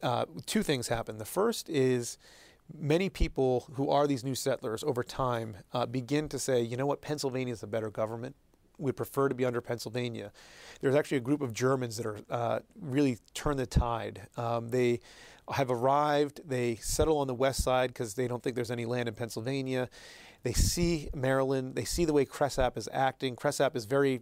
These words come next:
uh, he has a reputation of being very authoritarian. Um, and so they eventually in seventeen thirty-six say, "You know what, we renounce our allegiance to Maryland, we're gonna side with Pennsylvania." And that's really a turning point in, in the whole conflict. Uh, that gives, uh, Pennsylvania a new leg up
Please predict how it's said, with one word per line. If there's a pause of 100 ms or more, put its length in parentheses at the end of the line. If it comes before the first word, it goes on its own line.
(120)
uh,
he
has
a
reputation
of
being
very
authoritarian. (540)
Um, (260)
and
so
they
eventually
in
seventeen
thirty-six
say,
"You
know
what,
we
renounce
our
allegiance
to
Maryland,
we're
gonna
side
with
Pennsylvania." (280)
And
that's
really
a
turning
point
in, (140)
in
the
whole
conflict. (520)
Uh,
that
gives, (160)
uh,
Pennsylvania
a
new
leg
up